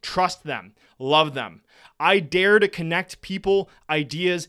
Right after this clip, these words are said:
and observations to come up with creative solutions. And while I'm busy changing the world, I connect deeply with the moment because it's all that I have. So again, look at the overlap between these concepts. Curiosity is my number one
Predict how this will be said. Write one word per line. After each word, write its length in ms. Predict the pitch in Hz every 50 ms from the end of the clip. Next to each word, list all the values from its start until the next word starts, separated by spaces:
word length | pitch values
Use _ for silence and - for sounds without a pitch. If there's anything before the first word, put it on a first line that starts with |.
| _ _
and 140 | - 147 147 -
observations 720 | 156 156 180 185 165 170 165 160 160 156 - - 143 -
to 100 | - 139
come 240 | 135 - - 160 156
up 120 | 165 160
with 140 | 151 147 -
creative 380 | - - 151 151 151 147 139 -
solutions. 680 | - 139 131 143 135 - - 113 - - - - - _ _ _ _ _
And 160 | 151 151 147
while 160 | 143 156 160
I'm 180 | 160 156 156 151
busy 360 | 123 196 208 202 202 214 208
changing 460 | 208 - - 202 208 214 185 202 208
the 60 | 196 170
world, 360 | 156 165 180 196 208 202 - - - - _
I 80 | 151 156
connect 500 | 156 - 160 151 175 180 180 - 143 135
deeply 340 | 127 175 196 190 - 196 180
with 260 | 147 151 180 175 -
the 60 | 160
moment 460 | 147 143 143 147 143 127 107 95 - - -
because 240 | 143 - - 156 131
it's 140 | 143 139 - -
all 420 | - 135 135 139 143 143 139 - _ _ _
that 120 | - 147 139
I 140 | 127 120
have. 460 | 117 98 117 110 95 78 76 - _ _ _ _ _ _ _ _ _
So 440 | - - 156 160 151 143 143 135 - -
again, 540 | 135 131 - 175 220 220 208 185 180 180 - - _ _ _ _ -
look 220 | 143 175 208 214
at 100 | 240 220
the 120 | 185 196 190
overlap 580 | 196 202 220 214 202 175 156 151 147 139 -
between 560 | - 160 - - - 170 175 175 175 175 160 147 - _
these 180 | - 175 180 -
concepts. 640 | - - 190 196 190 151 165 135 110 - - - - _
Curiosity 800 | - - - 175 185 196 208 202 208 214 208 - 214 214 214 214
is 80 | 208 185
my 160 | 170 185 190
number 320 | 190 185 196 202 202 214 208
one 340 | 196 196 208 214 220 220